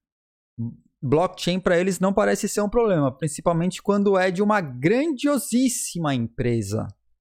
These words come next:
como a Alibaba. Né, então, esses caras,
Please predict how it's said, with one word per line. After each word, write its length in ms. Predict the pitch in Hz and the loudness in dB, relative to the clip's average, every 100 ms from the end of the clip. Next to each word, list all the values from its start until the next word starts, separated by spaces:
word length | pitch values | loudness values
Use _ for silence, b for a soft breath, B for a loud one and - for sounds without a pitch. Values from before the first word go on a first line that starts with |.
| _ _ | _ _
como 200 | 98 92 | -4 0
a 40 | 120 | 2
Alibaba. 520 | 123 175 147 104 - _ _ _ _ _ _ _ _ _ _ _ _ | 2 2 0 -2 -8 _ _ _ _ _ _ _ _ _ _ _ _
Né, 140 | 110 117 | -8 -6
então, 200 | 113 143 | -4 -4
esses 300 | 143 - - | -6 -10 -4
caras, 520 | 151 151 180 175 | 0 2 0 -2